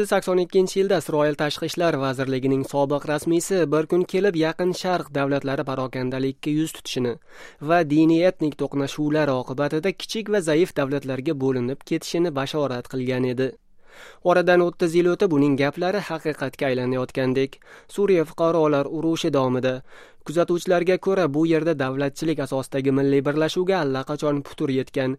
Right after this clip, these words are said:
Siyosiy jarayonga diniy va etnik kayfiyatdagi eski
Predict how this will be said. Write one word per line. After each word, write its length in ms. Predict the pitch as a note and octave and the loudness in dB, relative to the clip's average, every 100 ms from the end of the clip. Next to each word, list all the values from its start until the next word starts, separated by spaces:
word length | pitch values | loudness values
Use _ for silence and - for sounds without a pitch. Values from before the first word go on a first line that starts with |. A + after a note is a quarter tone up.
| - - - | -10 -20 -6
Siyosiy 340 | - F#3 F3+ F#3+ | 2 2 4 2
jarayonga 460 | E3+ E3+ F3 F3+ F#3+ C3+ | 4 4 2 2 0 0
diniy 320 | C#3 F3+ E3+ D3 | 2 4 2 2
va 80 | D3 D#3+ | 0 0
etnik 260 | D#3+ D3 - | 0 -4 -2
kayfiyatdagi 600 | C3 B2+ C3+ B2+ C#3 D#3+ F3+ C#3+ | -4 -2 -4 -4 -4 -2 0 0
eski 220 | - | 0